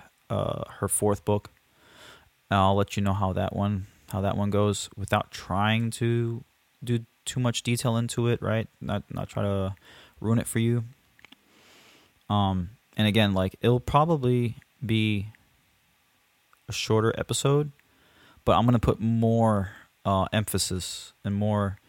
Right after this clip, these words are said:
depth into the actual book itself, just so that you guys can get, you know,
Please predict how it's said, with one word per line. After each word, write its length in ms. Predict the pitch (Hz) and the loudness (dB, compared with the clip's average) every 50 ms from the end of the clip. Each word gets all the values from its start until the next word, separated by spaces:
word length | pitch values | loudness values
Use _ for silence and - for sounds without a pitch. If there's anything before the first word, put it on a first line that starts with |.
| _ _ _ _ _ _ _ _ - 101 | _ _ _ _ _ _ _ _ -8 0
depth 400 | 98 110 104 95 - - - - - | 2 4 4 2 0 -4 -14 -8 -4
into 260 | - 101 98 - - 101 | -2 -2 0 0 0 0
the 140 | 98 101 | 2 2
actual 380 | 98 98 95 - - - 101 95 | 2 0 0 -2 -2 -2 -2 0
book 160 | 95 101 98 | 0 -2 -2
itself, 560 | 90 - - - 98 95 101 98 - - - _ _ _ _ _ _ _ _ _ _ _ _ _ _ _ _ _ _ _ _ _ _ _ _ _ _ _ - | -2 -2 -2 -2 0 0 0 -2 -6 -12 -20 _ _ _ _ _ _ _ _ _ _ _ _ _ _ _ _ _ _ _ _ _ _ _ _ _ _ _ -4
just 240 | - 107 98 - | -2 -2 0 0
so 100 | - 107 | 0 0
that 160 | 95 101 98 - | 0 0 0 -2
you 140 | - 101 | -2 -4
guys 240 | 98 101 95 95 - | -2 0 0 0 -2
can 80 | - 95 | -4 -4
get, 120 | 98 - - - - _ - | -6 -6 -8 -10 -14 _ -2
you 80 | 113 | 0
know, 160 | 107 98 92 | 0 0 -2